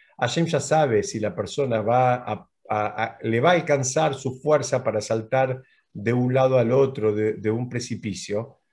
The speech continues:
o no, ¿para qué lo hace saltar? Digamos, si ya sabe si tiene la fuerza o no tiene la fuerza". Entonces, eh, hay muchos comentaristas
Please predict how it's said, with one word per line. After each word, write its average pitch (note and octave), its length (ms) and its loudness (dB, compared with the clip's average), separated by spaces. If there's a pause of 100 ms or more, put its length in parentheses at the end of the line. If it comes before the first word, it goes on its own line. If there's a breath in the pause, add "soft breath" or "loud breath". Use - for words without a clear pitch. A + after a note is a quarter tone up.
(720)
o A2+ 140 4
no, B2+ 500 2 (460)
¿para C#3+ 240 -2
qué A3 160 0
lo A#3+ 100 0
hace G3 180 -4
saltar? F#3+ 540 -4 (400)
Digamos, G#2+ 420 -4
si C3+ 80 -6
ya G3+ 140 2
sabe C#3 280 2
si G#2+ 160 -8
tiene A2+ 200 -4
la G#2 120 -4
fuerza G#2+ 340 -4
o - 20 -4
no G2 120 -6
tiene G2 200 -6
la F2+ 120 -10
fuerza". - 520 -10 (760 loud breath)
Entonces, F#3+ 640 -6 (280)
eh, C3+ 440 2 (380)
hay G3 120 0
muchos F#3 300 -2
comentaristas D3 1080 -2